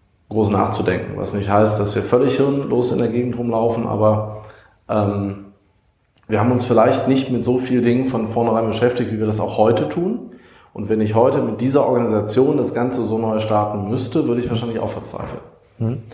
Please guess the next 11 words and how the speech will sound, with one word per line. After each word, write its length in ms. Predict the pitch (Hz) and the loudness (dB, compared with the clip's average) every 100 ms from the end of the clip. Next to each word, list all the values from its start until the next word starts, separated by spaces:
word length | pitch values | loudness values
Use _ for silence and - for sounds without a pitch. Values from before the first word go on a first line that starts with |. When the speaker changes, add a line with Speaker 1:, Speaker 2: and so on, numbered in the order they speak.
| - - - _ | -20 -20 -20 _
Speaker 2:
Okay, 300 | 143 139 120 | -4 2 0
und, 400 | - 143 139 - | 2 -2 -2 -2
ähm, 300 | 135 131 127 | 2 2 2
du 80 | 139 | 0
hast 180 | 156 170 | 2 0
ja 80 | 151 | 0
vor 220 | 156 143 | 4 2
ein 180 | 139 135 | 2 -4
paar 280 | 147 156 160 | 2 4 4
Jahren, 540 | 139 143 151 165 170 - - | 4 4 0 0 -4 -6 -8
äh, 480 | 123 127 127 123 | -6 -4 -4 -6